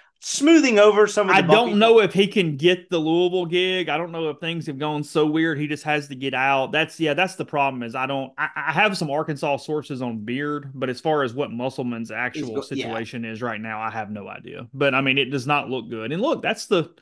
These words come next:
Speaker 2: that's an area, that's the cautionary tale, is that Arkansas had three seasons of really good basketball in a row. I think two Elite Eights, if I have that right.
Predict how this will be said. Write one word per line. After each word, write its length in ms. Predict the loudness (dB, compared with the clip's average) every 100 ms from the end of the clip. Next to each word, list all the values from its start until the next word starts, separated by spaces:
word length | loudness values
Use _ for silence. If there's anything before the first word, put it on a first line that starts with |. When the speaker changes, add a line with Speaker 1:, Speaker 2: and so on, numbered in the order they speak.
| _ _ _ _ -4
Speaker 2:
that's 300 | -2 0 0
an 60 |
area, 200 | 2 2 0 0
that's 240 | -2 0
the 120 | -2
cautionary 560 | 2 0 0 -4 -8 -6
tale, 400 | -2 0 0 -2
is 220 | -8 -4
that 180 | -6 -6 -4
Arkansas 460 | -2 -2 0 0
had 260 | 0 -2 -4
three 320 | -6 -2 -4
seasons 500 | -2 -2 -2 -4 -6
of 120 | -8
really 320 | -4 -2 -2
good 160 | 0 0
basketball 560 | 0 -2 -6 -6 -4 -4
in 60 |
a 60 | -4
row. 240 | -2 0
I 60 | -2
think 260 | -6 -10
two 200 | -4 -2
Elite 240 | 0 -2 -2
Eights, 300 | -2 -4 -8
if 100 | -8
I 60 |
have 160 | -6 -4
that 120 | -4
right. 300 | -2 -2 -4